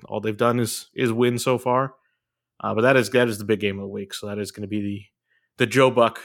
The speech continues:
game, the one o'clock. Uh, so it's not one of the Sunday night games or Monday night games, but I'm definitely looking forward to that because I don't think Stafford's been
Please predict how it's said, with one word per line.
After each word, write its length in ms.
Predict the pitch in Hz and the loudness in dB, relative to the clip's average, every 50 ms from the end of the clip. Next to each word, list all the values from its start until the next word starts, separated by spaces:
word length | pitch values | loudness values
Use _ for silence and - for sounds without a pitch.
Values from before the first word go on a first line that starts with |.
| - - _ _ _ | -20 -20 _ _ _
game, 360 | - 110 104 101 101 98 98 - _ _ _ _ - | -8 -8 -6 -6 -8 -10 -14 -18 _ _ _ _ -16
the 100 | 113 107 | -14 -14
one 260 | 113 113 113 117 113 | -12 -6 -2 -2 -2
o'clock. 500 | 107 107 - - 113 110 110 107 - - - _ _ _ _ _ _ _ _ _ _ _ _ _ _ _ _ _ | -2 -4 -4 -6 -4 -4 -4 -6 -8 -14 -20 _ _ _ _ _ _ _ _ _ _ _ _ _ _ _ _ _
Uh, 160 | - 104 101 98 | -14 -12 -12 -10
so 140 | - - | -8 -8
it's 80 | 107 - | -4 -2
not 120 | 110 104 104 | -2 -2 -2
one 100 | 104 107 | -2 -2
of 60 | 104 | -2
the 60 | 104 101 | -4 -4
Sunday 300 | - - 110 104 107 104 | -4 -4 -4 -2 -2 -2
night 220 | 104 104 104 101 | -2 -4 -4 -6
games 260 | - 104 104 107 - 107 | -6 -6 -6 -4 -4 -2
or 40 | |
Monday 200 | 107 107 107 101 104 | -2 -2 -2 -2 -4
night 220 | 104 104 104 98 | -6 -6 -6 -6
games, 320 | - 104 104 104 104 - - | -6 -6 -6 -6 -8 -10 -10
but 160 | - 104 101 - _ _ _ _ _ _ _ _ _ _ _ _ _ _ _ _ _ _ _ _ | -12 -12 -12 -14 _ _ _ _ _ _ _ _ _ _ _ _ _ _ _ _ _ _ _ _
I'm 140 | 110 107 107 | -4 0 4
definitely 280 | 123 123 110 120 117 113 | 4 4 4 4 2 2
looking 140 | 101 104 95 | 2 0 0
forward 240 | - 110 104 101 | 0 2 2 2
to 80 | 98 98 | 0 -4
that 260 | 95 98 98 98 95 - _ _ _ _ _ - | -8 -8 -10 -10 -12 -16 _ _ _ _ _ -20
because 500 | 101 - - 101 101 98 - - - - _ _ _ _ _ _ _ _ _ - | -14 -10 -10 -8 -8 -8 -10 -12 -14 -16 _ _ _ _ _ _ _ _ _ 0
I 60 | 123 | 2
don't 80 | 123 | 2
think 160 | 117 117 110 107 | 2 2 0 -2
Stafford's 480 | - - - 113 107 104 117 113 107 | -6 -4 -2 0 0 0 -2 -4 -4
been 380 | 104 104 107 107 104 107 107 | -2 -2 -2 0 -2 -2 -6